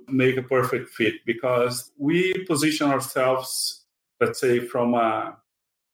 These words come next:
from a solution perspective or a funding solution perspective, we are in between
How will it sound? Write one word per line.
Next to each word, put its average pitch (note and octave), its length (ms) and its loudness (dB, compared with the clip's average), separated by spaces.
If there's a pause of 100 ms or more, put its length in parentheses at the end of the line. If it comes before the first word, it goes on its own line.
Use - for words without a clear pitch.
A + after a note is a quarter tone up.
(100)
from A#2+ 340 0
a A2+ 440 -2 (600)
solution C3+ 880 0 (160)
perspective A2+ 640 2
or G#2+ 220 0
a - 40 -10
funding D#3 400 0
solution B2 540 0
perspective, G#2+ 640 0 (180)
we C#3 200 0
are D3 280 0 (540)
in E3+ 160 2
between C#3 720 2